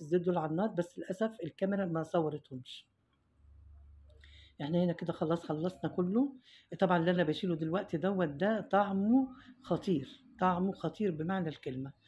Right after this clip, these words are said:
المحمر الجميل ده مقرمش كده. احنا هنغرب بقى دلوقتي ونوريكم ايه إن شاء الله شكل الأكل عامل ازاي. يا رب شكل الأكل يعجبكم، طعمه طبعًا ما-، يعني حاجة جميلة جدًا جدًا جدًا.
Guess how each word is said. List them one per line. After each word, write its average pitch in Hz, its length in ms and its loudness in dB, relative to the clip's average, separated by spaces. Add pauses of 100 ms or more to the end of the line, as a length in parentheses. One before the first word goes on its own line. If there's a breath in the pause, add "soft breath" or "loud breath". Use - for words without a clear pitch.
(240 loud breath)
المحمر 160 480 0
الجميل 151 400 -2
ده 147 80 -2
مقرمش 147 480 -2
كده. - 160 -20 (480 loud breath)
احنا 170 200 2
هنغرب 175 360 2
بقى 175 120 4
دلوقتي 185 360 -2
ونوريكم 165 460 -2
ايه 185 160 0
إن 165 100 -6
شاء 175 180 -8
الله 175 200 -2
شكل - 340 -8
الأكل 175 260 -8
عامل 160 220 -4
ازاي. 135 340 -12 (720 soft breath)
يا 165 100 2
رب 165 200 2
شكل 180 340 -2
الأكل 165 280 -6
يعجبكم، 160 520 -2
طعمه 160 340 2
طبعًا 165 300 2
ما-، 156 320 0
يعني 151 520 0
حاجة 185 560 0 (480 loud breath)
جميلة 165 500 2
جدًا 165 360 -2
جدًا 165 400 -2
جدًا. 160 400 -4